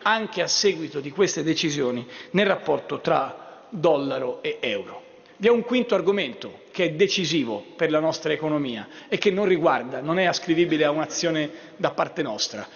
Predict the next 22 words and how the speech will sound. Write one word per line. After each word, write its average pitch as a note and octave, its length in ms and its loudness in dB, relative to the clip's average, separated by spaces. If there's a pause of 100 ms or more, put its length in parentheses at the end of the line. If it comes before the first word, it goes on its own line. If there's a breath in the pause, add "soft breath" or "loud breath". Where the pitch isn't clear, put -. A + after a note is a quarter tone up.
(120 loud breath)
e G3 100 -2
mi G3 120 6
riferisco D3+ 680 2
al D3+ 400 2
petrolio, D#3 520 0
al C3+ 160 -2
costo D3+ 260 0
del C#3 160 0
petrolio, D3+ 480 2
che - 160 -10
trova C#3+ 300 2
le B2+ 80 -4
sue D#3+ 200 2
valutazioni D3 680 0 (380 loud breath)
e E3 100 2
motivazioni D#3+ 840 2 (260 loud breath)
in F3 200 2
complicate E3 680 2
ragioni C#3+ 420 0
geopolitiche C3 680 0
sulle C#3+ 260 0
quali A#2 300 2